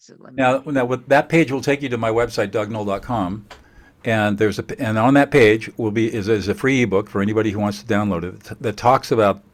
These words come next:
Speaker 2: all of the things we've been talking about today, how to de-escalate and calm an angry person. Plus, you can get a copy of my book, De-Escalate. Plus,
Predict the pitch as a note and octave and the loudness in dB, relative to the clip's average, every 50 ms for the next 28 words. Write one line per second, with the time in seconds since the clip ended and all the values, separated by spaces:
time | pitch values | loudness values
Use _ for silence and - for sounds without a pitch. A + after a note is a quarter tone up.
0 | - - - G#2+ G#2+ G#2+ G#2 G2 G2+ G2 F2+ - A#2 G#2+ F2 F#2+ G#2 F#2 G2+ G2 | -10 -6 -4 -4 -2 -2 -4 -4 -4 -6 -6 -4 -4 -4 -4 -4 -6 -6 -6 -6
1 | F#2 G2+ F#2+ G#2+ G#2 - G2+ F2 F2+ F2 - - - G#2 F#2 - - - - - | -6 -6 -6 -6 -6 -8 -10 -8 -6 -8 -8 -10 -10 -10 -10 -10 -10 -12 -12 -12
2 | G2 G2 F2+ F#2 F2+ G#2 F#2+ F#2 F2+ F2+ - - G2 F2 E2+ F2 F2+ F2 - F#2+ | -12 -12 -12 -12 -10 -8 -8 -8 -8 -8 -10 -10 -8 -8 -6 -6 -8 -8 -8 -8
3 | F#2 F2+ F#2 F#2 F2+ E2+ F2 F2 - - F2+ D#2+ - - F2 - - B2+ A#2 A2+ | -8 -8 -8 -8 -8 -8 -10 -10 -10 -12 -12 -12 -12 -14 -14 -4 0 2 2 2
4 | A2 - A#2 G#2+ G#2+ G2 G2+ G2 G2 - - G2 G2 - - G2+ F#2 G2+ G2 G2+ | 2 0 -4 -4 -2 -2 -2 -2 -2 -4 -6 -6 -4 -4 -4 -4 -4 -4 -6 -6
5 | G2 F#2 - - - F2+ E2+ E2 - - - F2+ E2+ F2+ - - A2 G2 G2 - | -8 -12 -10 -10 -8 -8 -8 -8 -10 -12 -10 -10 -10 -12 -6 -2 0 0 0 -2
6 | - | -6